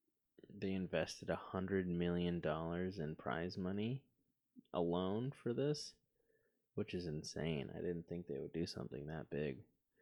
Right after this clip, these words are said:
And this is, I kinda talked about this last time. We were talking about esports and, like, Fortnite in the esports world.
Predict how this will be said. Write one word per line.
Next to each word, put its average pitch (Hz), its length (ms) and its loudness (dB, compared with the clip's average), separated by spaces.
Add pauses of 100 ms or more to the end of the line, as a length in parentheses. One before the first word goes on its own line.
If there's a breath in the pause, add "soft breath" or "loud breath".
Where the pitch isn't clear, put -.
(360 soft breath)
And 98 140 -4
this 120 180 -2
is, 117 160 0
I - 160 2
kinda 120 300 2
talked 107 280 2
about 85 220 2
this - 220 -6
last 90 340 4
time. 64 240 0
We 80 140 0
were 82 80 0
talking - 340 2
about 76 240 0
esports 87 760 2
and, 80 240 -2
like, 73 260 -2 (140)
Fortnite 87 540 2 (140)
in 90 460 2
the 78 260 -2
esports - 640 -2 (480)
world. 95 580 4